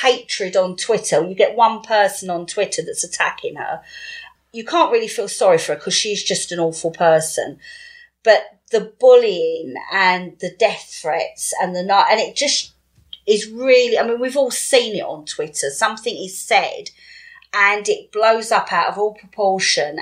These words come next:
and it just becomes absolutely vile. So there's, there's so much to think about and so much to talk about in this book.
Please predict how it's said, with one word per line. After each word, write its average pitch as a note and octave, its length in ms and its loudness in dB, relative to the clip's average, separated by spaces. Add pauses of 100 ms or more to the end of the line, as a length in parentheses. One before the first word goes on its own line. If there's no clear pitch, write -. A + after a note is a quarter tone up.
and F3+ 420 -2
it G3 240 0
just A3 260 -2
becomes E3+ 420 -4 (140)
absolutely D#3+ 800 -2
vile. D#3+ 580 0 (320)
So B3 240 2
there's, A#3 340 0
there's - 220 -10
so C4+ 380 2
much C4+ 560 -2
to G3 60 -8
think A3+ 440 -2
about D#3+ 320 -4
and F3+ 80 -10
so G#3+ 260 2
much - 280 -2
to - 120 -10
talk A#3 360 4
about D3 500 -2
in D#3+ 160 -6
this - 260 -8
book. - 600 -2